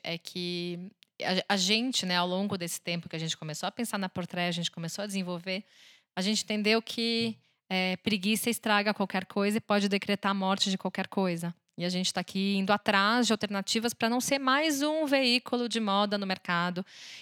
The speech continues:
E acho que, assim, a gente tá fazendo o máximo possível pra criar um conteúdo que é incrível, mas com as suas estruturas muito bem definidas e muito bem desenvolvidas.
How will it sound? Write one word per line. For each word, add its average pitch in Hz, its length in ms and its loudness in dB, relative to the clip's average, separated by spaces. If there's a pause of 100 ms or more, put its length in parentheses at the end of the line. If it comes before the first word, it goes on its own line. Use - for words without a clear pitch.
(120)
E 185 80 0
acho 180 300 2
que, - 100 -6
assim, 180 340 -2
a 170 80 0
gente 180 400 -2
tá 175 320 -2
fazendo 180 340 -2
o 185 40 0
máximo 196 400 4
possível 190 600 -4 (380)
pra 185 260 2
criar 214 600 4 (200)
um 190 100 -2
conteúdo 175 800 -2
que - 180 -6
é 160 100 -2
incrível, 294 680 2
mas 240 480 4
com 220 200 0
as 226 100 2
suas 208 220 0
estruturas 202 480 -2
muito 196 240 -2
bem 180 160 2
definidas 202 640 0
e 196 60 -2
muito 185 260 -2
bem 180 220 0
desenvolvidas. 170 580 -6